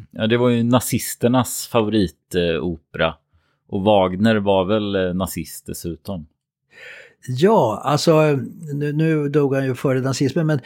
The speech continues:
Speaker 2: men, ja, det är alldeles riktigt som du säger. Han sågs ju som en antisemit, va? Och, eh, eh, och han var ju Hitlers favoritkompositör. Alltså, eh,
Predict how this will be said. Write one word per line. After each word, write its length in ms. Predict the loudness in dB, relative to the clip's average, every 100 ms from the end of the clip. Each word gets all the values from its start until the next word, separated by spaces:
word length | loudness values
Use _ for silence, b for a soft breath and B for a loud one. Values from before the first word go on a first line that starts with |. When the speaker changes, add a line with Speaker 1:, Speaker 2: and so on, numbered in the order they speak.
| B
Speaker 2:
men, 180 | -2 0
ja, 260 | -2 -6 -2
det 160 | 2
är 60 | 4
alldeles 280 | 4 2 2
riktigt 180 | 0 2
som 120 | 0
du 100 | 0
säger. 200 | -2 0
Han 140 | 0
sågs 220 | 2 2
ju 80 | 2
som 160 | 0 0
en 140 | 0
antisemit, 840 | 0 0 2 4 4 4 2 -4
va? 240 | -8 -8 -8 B B B
Och, 440 | -2 -2 -2 0
eh, 240 | 2 4 2
eh, 800 | 0 -4 -10 -12 -10 -8 -8 -4
och 120 | 2
han 100 | 4
var 100 | 6
ju 80 | 6
Hitlers 480 | 8 4 4 0 2
favoritkompositör. 1120 | 2 4 2 0 -4 -4 -4 -4 -2 -2 -2
Alltså, 200 | -6 -10 B B B
eh, 340 | -8 -6 -4